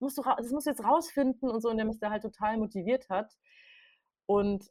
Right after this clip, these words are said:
eigentlich motiviert hat diese, diesen, also ich hatte dieses Gefühl so, vielleicht ist da eben das eigentliche Thema, ähm, aber wusste, dass wenn ich das mache, dass ich mich damit halt total selbst auseinandernehmen muss.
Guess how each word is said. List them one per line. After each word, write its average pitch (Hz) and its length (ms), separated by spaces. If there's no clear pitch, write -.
eigentlich 214 400
motiviert 202 420
hat 214 120
diese, 180 560
diesen, 175 640
also 170 160
ich - 80
hatte 214 180
dieses 170 300
Gefühl 247 580
so, 233 240
vielleicht 202 540
ist - 220
da 196 140
eben 185 300
das - 300
eigentliche 226 500
Thema, 240 640
ähm, 185 440
aber 175 320
wusste, 196 720
dass 175 240
wenn 196 160
ich 226 100
das - 200
mache, 180 440
dass 175 160
ich - 120
mich 185 180
damit 175 320
halt 170 140
total 175 340
selbst 180 280
auseinandernehmen 165 760
muss. 196 380